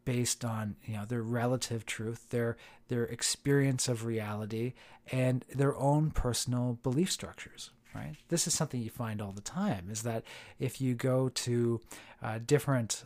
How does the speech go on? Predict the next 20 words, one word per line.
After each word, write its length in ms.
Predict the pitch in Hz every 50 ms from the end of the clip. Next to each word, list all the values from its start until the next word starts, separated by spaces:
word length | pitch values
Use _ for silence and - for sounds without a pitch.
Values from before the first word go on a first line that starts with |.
| - -
um, 260 | 110 104 104 101 - -
animal 380 | 117 127 131 151 165 151 120
spirits, 540 | - - - 104 85 76 85 - - - -
let's 180 | 117 113 - -
say 160 | - 113 107
you 160 | 104 104 107
go 240 | 101 113 107 107 107
to, 420 | 104 - - 107 107 104 104 101 - - - - - - -
uh, 160 | 113 107 104 107 -
you 100 | - 113
know, 60 | 101 -
tiger 460 | - - - 127 135 143 143 127 131
spirit, 540 | 113 - - - - 104 98 87 73 - - - - - - - - -
uh, 200 | 117 107 104 92 98
versus, 800 | 117 117 113 113 107 - - 117 107 104 104 104 101 - -
um, 340 | 104 101 101 101 104 101 101 104
let's 200 | 107 107 - -
say 120 | 123 117
whale 280 | 113 107 131 147 151 143
spirit, 460 | - - - - 78 71 - -